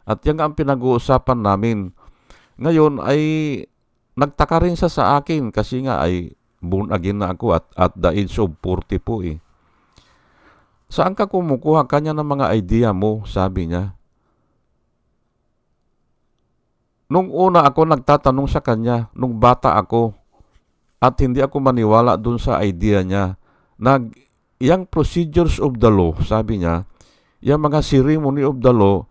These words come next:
ginagamit lang yan para pang-oppress." Sabi niya,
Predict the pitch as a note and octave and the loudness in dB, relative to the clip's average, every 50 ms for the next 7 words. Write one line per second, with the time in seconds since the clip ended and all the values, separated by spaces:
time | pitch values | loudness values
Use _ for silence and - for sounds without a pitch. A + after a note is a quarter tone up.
0 | _ _ - G#2+ C3 C#3+ C#3 C#3 C#3 C3+ B2 C#3+ D3 D#3+ D#3+ D#3+ C#3+ - - D3+ | _ _ -6 -2 -2 2 2 2 2 2 4 2 2 2 2 -2 -6 -4 -2 -2
1 | D3 C#3+ B2 A#2 A2 G#2+ G#2 G2+ - _ _ _ _ _ - C3 C#3+ D3 D3+ D3+ | 0 2 2 2 2 0 -2 -6 -10 _ _ _ _ _ 4 4 6 6 4 2
2 | - - C#3+ C#3+ B2 - A#2+ - _ - B2+ C#3 C#3 - - - - - - - | 2 2 0 0 0 -6 -8 -8 _ 2 4 4 4 4 2 -4 -8 -10 -12 -14
3 | - _ _ _ _ _ _ _ _ _ - - C3 C3 C#3 C3+ B2 C3 B2 A#2+ | -16 _ _ _ _ _ _ _ _ _ -6 -2 0 0 2 2 0 0 0 2
4 | B2+ C3+ C3+ B2 G2+ | 2 2 2 2 0